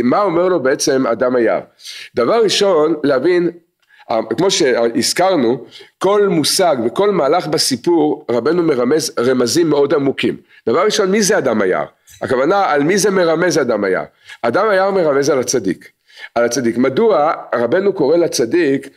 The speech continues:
באדם היער? כי כל, גם כשרבנו מכנה אותו במושג כזה, גם יש לזה כוונה.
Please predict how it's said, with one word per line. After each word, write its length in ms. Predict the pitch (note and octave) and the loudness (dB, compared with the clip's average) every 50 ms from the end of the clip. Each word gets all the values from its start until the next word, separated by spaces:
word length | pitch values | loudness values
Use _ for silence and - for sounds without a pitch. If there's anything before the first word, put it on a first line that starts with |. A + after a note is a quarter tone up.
| _ _ - - _ | _ _ -20 -14 _
באדם 640 | - A#2 A#2 A#2 - - B2 A#2+ G#2 C#3 C#3+ D3 C#3+ | -2 0 0 0 0 0 -2 -2 0 0 0 0 0
היער? 340 | C3+ B2 A2 F#2+ F#2+ G#2+ B2 C#3 - _ _ _ - - - _ | 0 0 2 0 0 -2 -4 -6 -14 _ _ _ -20 -20 -18 _
כי 160 | - B2 A#2 | -6 -4 -2
כל, 300 | - F3+ G3 G3 G3 - C#3 | 0 0 2 2 2 0 0
גם 200 | C3 D#3 F3+ G3 | 0 0 0 0
כשרבנו 540 | G3 - - F#3+ E3 D3 C3 E3 F#3+ G3 G3 | 0 0 0 0 0 2 0 0 0 2 2
מכנה 520 | F3+ E3+ D#3 - - C#3+ C#3+ D#3+ G3 F#3+ C3+ - - - _ _ _ _ | 0 0 0 0 -2 -2 0 0 0 0 0 -4 -8 -16 _ _ _ _
אותו 220 | B2 B2 C3+ C3+ B2 | -2 0 0 0 0
במושג 640 | - C3 B2+ - B2+ B2 C3 B2 - - F3+ F3+ F#3 F3+ | 0 0 0 0 0 0 0 0 0 0 0 -2 0 0
כזה, 280 | G3 F3+ D3 D3 G3+ F#3 | -2 0 0 0 0 0
גם 200 | E3 G3+ G#3 A3 | 0 0 0 0
יש 140 | G#3 - | 0 0
לזה 160 | F3+ C#3 C#3 C#3+ | 0 0 -2 -2
כוונה. 380 | - C#3+ A2+ A#2+ A#2 G#2+ F2+ | 0 0 0 0 -2 -2 -4